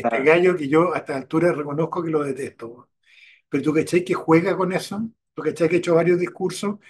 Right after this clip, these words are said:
Speaker 2: en el cual hace similitudes con Hitler? Y habla de la sangre y el suelo, y habla de, de la contaminación genética,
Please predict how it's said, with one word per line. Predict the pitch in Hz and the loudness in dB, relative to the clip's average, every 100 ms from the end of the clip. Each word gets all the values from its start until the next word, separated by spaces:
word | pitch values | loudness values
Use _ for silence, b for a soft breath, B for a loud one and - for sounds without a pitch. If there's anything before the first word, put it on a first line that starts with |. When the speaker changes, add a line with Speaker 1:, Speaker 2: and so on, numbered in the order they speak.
| b | b
Speaker 2:
en | - 147 | -2 -2
el | 143 | -2
cual | - 160 | 4 4
hace | 170 - 165 | 4 2 -2
similitudes | 170 151 151 147 160 170 170 | -2 -2 -2 0 4 4 4
con | 170 - | 0 0
Hitler? | 185 180 214 226 _ B B B | 0 0 -4 -6 _ B B B
Y | - 147 165 | 0 2 4
habla | 160 160 160 160 | 6 6 8 6
de | |
la | 151 143 | 6 2
sangre | - 175 175 175 165 165 160 165 - | 2 2 2 2 2 4 4 2 -6
y | 139 147 143 147 | -4 -2 -4 -6
el | 131 127 | -8 -8
suelo, | - 180 180 165 160 160 b b b | 0 2 2 4 2 2 b b b
y | 151 | 2
habla | 156 160 160 160 | 6 6 6 6
de, | 151 143 151 143 b b | 4 4 0 -2 b b
de | - 156 | 2 2
la | 143 147 | 2 0
contaminación | 143 143 151 143 160 156 170 | -4 -4 -4 -4 -4 -2 -2
genética, | - 151 151 180 170 170 151 156 156 | 0 0 4 4 4 2 4 4 4